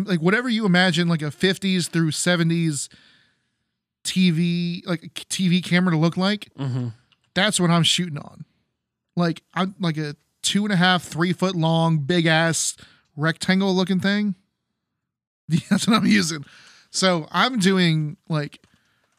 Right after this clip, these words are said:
Speaker 1: waist up shots from all the way back. So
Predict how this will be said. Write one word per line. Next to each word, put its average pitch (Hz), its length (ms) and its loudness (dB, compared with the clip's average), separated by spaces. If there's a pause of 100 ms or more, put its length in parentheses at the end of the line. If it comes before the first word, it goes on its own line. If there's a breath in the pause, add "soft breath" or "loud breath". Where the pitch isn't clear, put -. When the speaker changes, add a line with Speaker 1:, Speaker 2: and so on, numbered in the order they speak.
(400)
Speaker 1:
waist 175 400 2
up 165 220 2
shots - 600 0 (720)
from 156 200 -4
all 175 160 2
the 180 60 2
way 170 140 4
back. 139 380 -4 (1040)
So 160 460 -2